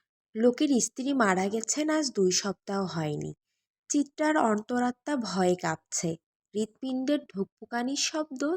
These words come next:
তাকে নিমিষেই কাবু করছে। কি করবে সে এখন? সে তো সোহাগ ভাইকে ভালোবাসে। তাকে ছাড়া অন্য কাউকে বিয়ে করা চিত্রার পক্ষে অসম্ভব।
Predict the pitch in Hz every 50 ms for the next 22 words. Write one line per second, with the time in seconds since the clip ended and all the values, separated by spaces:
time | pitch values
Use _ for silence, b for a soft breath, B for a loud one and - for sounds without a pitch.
0 | - - 240 - - 285 262 247 220 202 196 202 196 - - 254 247 - 208 180
1 | 165 160 170 - - 165 160 156 - - - - 160 165 160 _ _ _ _ _
2 | _ _ _ _ _ _ _ _ _ _ _ _ _ _ _ - - 359 370 -
3 | - 381 349 262 233 185 202 202 - - - - 240 226 220 - - - - 285
4 | 302 370 - _ _ _ _ _ _ _ - - - - 349 349 - 392 370 -
5 | - 277 240 220 233 269 269 262 254 254 262 302 302 302 - 359 349 - - 196
6 | 190 175 165 170 165 165 165 165 - - - 165 160 - _ _ _ _ _ _
7 | _ _ _ _ - 233 214 208 - 269 269 269 - 294 311 320 302 277 247 226
8 | 226 240 233 - 247 247 240 - - 311 294 226 208 214 208 220 226 226 226 254
9 | 254 254 285 302 - - 294 202 - _ - 226 220 226 220 - - 240 240 -
10 | _ - - - 330 302 220 170 165 - - - 208 190 180 180 165 151 160 165
11 | 156 147